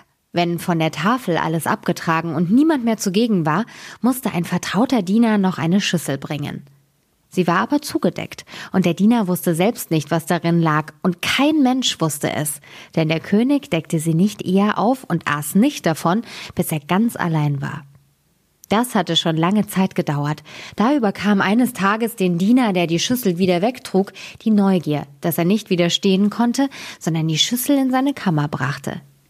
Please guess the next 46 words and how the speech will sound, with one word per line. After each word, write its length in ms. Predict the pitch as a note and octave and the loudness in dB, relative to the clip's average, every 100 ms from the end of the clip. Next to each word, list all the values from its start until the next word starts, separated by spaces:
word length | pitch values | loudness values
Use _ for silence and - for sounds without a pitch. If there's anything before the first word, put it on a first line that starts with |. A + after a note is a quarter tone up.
| _ _ - - - | _ _ -20 -20 -4
Als 220 | - - | -4 0
er 40 | E3 | -2
die 160 | D#3 | -2
Tür 200 | D3 F#3 | 0 2
sorgfältig 580 | E3 F#3 - F#3+ D#3+ D#3 | 2 0 0 -2 -2 -4
verschlossen 500 | E3+ - A3+ - E3+ | -2 0 -2 0 0
hatte, 280 | E3 - A3 - - - | 2 0 -2 -4 -16 -2
hob 160 | C4+ B3 | 0 2
er 100 | F#3+ | 0
den 160 | E3 | 0
Deckel 300 | D#3 F3 B3+ | -2 0 0
auf, 320 | - A#3 C4 | 2 2 0
und 220 | - F3 G3 | 0 0 0
da 200 | A#3 C4 | 0 0
sah 300 | G3 G#3+ B3 | 0 0 2
er, 220 | A#3 A#3+ - - | 2 0 -4 -10
dass 160 | - F3 | -2 0
eine 320 | D#3 E3+ D3+ | 2 0 0
weiße 420 | E3+ A3+ A#3 F#3+ | 2 0 2 0
Schlange 460 | E3+ - G#3 B3+ F#3 | 0 0 2 2 0
darin 340 | D3 C#3+ C#3 | -2 -6 -6
lag. 240 | C#3+ C3+ C#3 - _ _ _ _ _ _ _ _ | -4 -6 -6 -12 _ _ _ _ _ _ _ _
Bei 160 | G3 F3+ | -2 -2
ihrem 180 | F3+ F3 | -2 0
Anblick 520 | G#3 C#4 G3 F#3+ - - - | 2 4 4 2 -2 -16 -6
konnte 240 | - A3 G3+ | 0 2 2
er 80 | |
die 140 | F3+ F3+ | 2 4
Lust 300 | G#3+ B3+ - | 2 0 -2
nicht 220 | G3+ - | -2 -2
zurückhalten, 720 | - F3+ F3+ - E3+ E3+ F3 | -2 0 0 0 -2 0 0
sie 160 | D#3+ D#3+ | -2 -2
zu 120 | F#3 | -4
kosten. 600 | - D#3+ D3+ - E2+ - _ _ _ - - | -4 -4 -4 -6 -12 -14 _ _ _ -20 -4
Er 140 | F3+ | -2
schnitt 260 | D#3 G#3 G3 | 2 2 2
ein 140 | E3+ | 0
Stückchen 420 | D3+ G#3 G#3 F#3 | 0 -2 0 0
davon 300 | D#3+ D3+ D#3 | 0 0 -2
ab 280 | - B3+ - - | -2 -4 -6 -6
und 160 | E3+ | -2
steckte 340 | - G3 G3+ A3+ | 0 -2 0 -4
es 140 | A3 | -2
in 100 | A3+ | 0
den 140 | C4+ | 2
Mund. 400 | C4 D#3+ D#3+ - | 4 2 0 -12